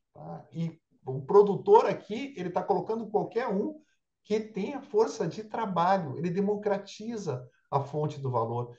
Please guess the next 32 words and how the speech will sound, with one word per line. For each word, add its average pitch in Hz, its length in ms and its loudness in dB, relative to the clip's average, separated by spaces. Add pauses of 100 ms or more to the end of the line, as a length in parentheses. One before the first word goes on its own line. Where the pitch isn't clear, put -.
(160)
e 156 60 -2
que 175 100 8
ele 196 80 8
quer 208 200 6
um 220 180 2
outro 262 260 4
tipo 226 320 -8
de 196 60 -10
sociedade, 180 920 0
assim, 196 280 -6 (200)
cara, 190 300 4
nós 214 240 6
aqui 214 180 0
no 190 100 2
Reino 170 200 0
Unido, 156 360 2
né, - 240 0 (260)
que - 100 -20
ficamos 202 320 4
<laughs> - 0 -
atrás 175 520 0 (420)
desses 165 260 -4
grandes 165 300 0
proprietários 151 520 -2
de 156 80 -4
terra, 143 360 2
da 147 140 -4
Câmara 151 260 0
dos 151 200 -2
Lordes, 135 440 4
et 131 120 -6
cetera. 143 560 -2